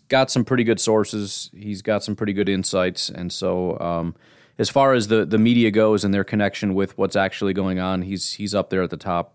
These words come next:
or near the top for me. Now, again, I wanna remind you, when we talk about rising up the draft boards, we're not talking about actually rising up any boards. We're talking about us realizing where teams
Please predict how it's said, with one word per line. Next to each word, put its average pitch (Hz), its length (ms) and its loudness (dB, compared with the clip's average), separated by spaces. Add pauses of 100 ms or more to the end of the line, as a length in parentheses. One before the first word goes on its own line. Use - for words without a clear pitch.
(140)
or 85 180 -8
near 90 220 -2
the 85 80 -6
top 82 300 -6
for - 120 -8
me. 85 220 -6 (340)
Now, 101 140 4
again, 120 240 2
I 101 80 4
wanna 120 220 4
remind 139 420 4
you, 95 240 2 (680)
when 110 140 4
we 127 100 6
talk 139 240 4
about 123 200 4
rising 117 460 4
up 117 120 2
the 110 80 0
draft 139 340 4
boards, 104 260 4
we're 101 100 2
not 117 180 2
talking 120 260 2
about 113 220 4
actually 110 360 0
rising 101 380 2
up 98 140 -2
any 101 120 2
boards. 101 320 2
We're 98 60 -4
talking 135 400 2
about 107 340 2
us 123 280 2
realizing 107 760 4
where 107 160 4
teams 104 320 2